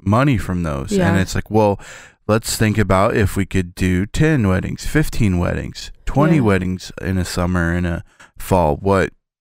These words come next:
Speaker 1: you know, what could that produce?" And then that's kind of when we started to dream about,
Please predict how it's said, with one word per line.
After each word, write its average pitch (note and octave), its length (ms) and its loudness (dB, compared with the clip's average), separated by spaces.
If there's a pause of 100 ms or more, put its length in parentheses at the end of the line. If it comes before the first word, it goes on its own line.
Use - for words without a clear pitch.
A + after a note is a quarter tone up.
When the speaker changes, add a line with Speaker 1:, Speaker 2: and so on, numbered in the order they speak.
Speaker 1:
you F#2 140 -4
know, F2 180 -2
what E2+ 300 -4
could F#2 140 -4
that D#2 180 -2
produce?" E2+ 480 -4
And F#2+ 180 -2
then G2 120 2
that's G#2+ 280 0
kind G#2+ 220 0
of F#2+ 80 -2
when F#2+ 160 0
we F2+ 80 -2
started F#2+ 300 -2
to F2 80 -4
dream F2 340 -4
about, E2 460 -2